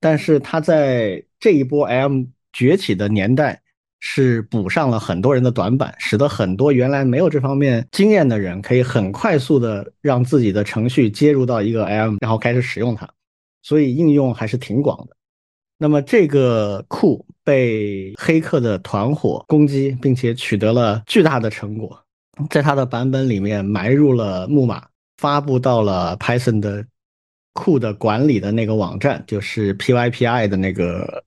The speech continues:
网站，也有相当多的人下载了。那就意味着这些人的机上就已经有这样的木马了。这个木马的作用是干嘛呢？是扫描你的系统里面的各种各样的 key 啊、auth 的 token 啊，就是专门用来偷你的密码，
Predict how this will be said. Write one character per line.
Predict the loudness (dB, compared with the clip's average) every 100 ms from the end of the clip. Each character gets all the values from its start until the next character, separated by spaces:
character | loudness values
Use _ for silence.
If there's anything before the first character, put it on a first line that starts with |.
| _
网 | -8 -6 -4
站， | -4 -6 _ _ _ _ _ _
也 | 2 4
有 | 2 0
相 | -2 0
当 | 2
多 | 2 2
的 | 0
人 | -4 -6
下 | -4 -4
载 | -6
了。 | -12 _ _ -4
那 | -2
就 | 0 0 -2 -4 -2
意 | 2 4
味 | 4
着 | 2 -4 -8 -2
这 | 0
些 | 2
人 | 0
的 | -2
机 | -4 -2 0
上 | 0 -2
就 | 0
已 | -2
经 | -2 -2 0
有 | -2 -2
这 | -2
样 | 0
的 | 0
木 | 0 0
马 | -4
了。 | -12 -2
这 | 2
个 |
木 | 4
马 | 2 0
的 | -4
作 | 0 2 4
用 | 2
是 | 0
干 | -2 -2
嘛 | -2
呢？ | -4
是 | -6
扫 | -4 -2 -2
描 | 0 0 2
你 | 0 0
的 | -2
系 | -2
统 | -2 -2 -2
里 | 0
面 | 0 0
的 | 0
各 | 0
种 | 2 2
各 | 0
样 | 0 -2
的 | -4
key | -6 -2 2 4
啊、 | 2 -2 -6 -12 _ _
auth | -2 0 -2
的 | -6
token | 0 0 0 -2 -4
啊， | -4 -8 -14 _ _ _ _ _
就 | -4
是 | 0
专 | 2
门 | 2
用 | 2
来 |
偷 | 0 0
你 | 0
的 | 2
密 | 0
码， | -2